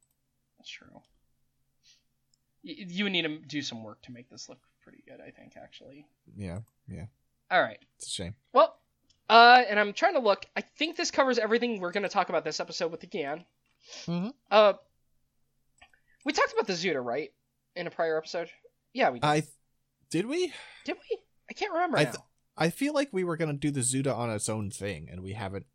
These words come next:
Speaker 2: rolled it, I think. Let me
Speaker 1: Um,
Speaker 2: pull it up.
Speaker 1: Pull it up. I just can't remember. I, the problem is, sometimes I just talk with you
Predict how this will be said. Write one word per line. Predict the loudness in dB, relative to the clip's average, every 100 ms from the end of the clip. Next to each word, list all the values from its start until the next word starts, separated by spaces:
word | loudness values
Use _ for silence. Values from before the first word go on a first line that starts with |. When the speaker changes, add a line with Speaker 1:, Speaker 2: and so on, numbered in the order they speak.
| -18
Speaker 2:
rolled | -10 -6 -4 -4
it, | -6 -6
I | -8
think. | -6 -6 -6 -8 -16 -8
Let | -2 0 0
me | -2
Speaker 1:
Um, |
Speaker 2:
pull | -2 -2
it |
up. | -4 _ _ _ _ _ -20 -18 -16 -16 -18 -4
Speaker 1:
Pull | 2 4
it | 4
up. | 2
I | -2
just | -4 -4
can't | -2 0
remember. | 0 0 0
I, | 4 4 2 -16 -8 0
the |
problem | 8 10 10
is, | 6
sometimes | 4 4 2 2
I |
just | -2 0
talk | 2 2 2
with | -4
you | -4 -4